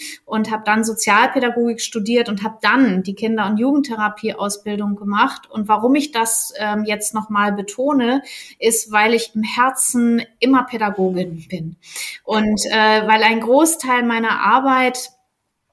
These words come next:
vor allen Dingen dadurch geprägt ist, dass ich eben glaube, dass wir in den pädagogischen Kontexten, und ich denke, das passt auch heute gut zu unserem Thema, äh, für Kinder häufig viel mehr bewirken können, als wir in irgendeiner einzelnen Psychotherapiestunde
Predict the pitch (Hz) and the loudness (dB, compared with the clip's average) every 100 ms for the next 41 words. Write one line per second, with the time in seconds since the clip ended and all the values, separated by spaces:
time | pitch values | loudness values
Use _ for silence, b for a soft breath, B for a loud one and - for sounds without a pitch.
0 | _ - - 220 185 240 262 247 226 226 | _ -10 -2 0 2 2 2 2 2 2
1 | 262 - - - 220 220 240 - 240 - | 2 -4 -8 -6 0 0 0 -6 -4 -4
2 | - 220 - 220 - 233 220 214 202 226 | -2 -2 -2 -6 -6 -4 -2 -2 2 4
3 | 311 247 214 214 - 196 220 214 220 214 | 4 2 -2 -2 -4 -4 -4 -6 -4 -4
4 | 208 285 339 320 240 233 247 285 320 262 | 0 0 0 -2 -6 -2 0 0 0 -4
5 | 208 - 214 202 202 208 208 208 - - | -6 -6 -4 -4 -4 -6 -6 -6 -8 -4
6 | 240 - 214 226 208 220 - 240 - 185 | -4 -2 -6 -4 -4 -6 -8 -8 -8 -6
7 | 214 208 208 202 - 285 294 190 180 202 | -6 -4 -4 -4 -2 0 2 0 -4 -8
8 | B B B B 214 214 214 233 - 285 | B B B B 0 2 2 -4 2 2
9 | 294 254 220 233 254 254 220 - - - | 4 2 2 0 0 -2 -8 -6 -4 4
10 | 302 320 254 247 247 226 214 226 269 247 | 6 6 4 2 0 0 0 0 0 -4
11 | 233 - 202 214 - 196 - 208 202 247 | -6 -6 -2 -2 -4 -6 -4 -6 -2 -2
12 | 254 214 214 185 226 226 214 202 240 254 | -2 -2 -2 0 -2 -2 -4 -4 -2 -2
13 | 233 208 196 - 196 - 196 180 170 165 | -2 -6 -6 -6 -10 -6 -6 -4 -6 -10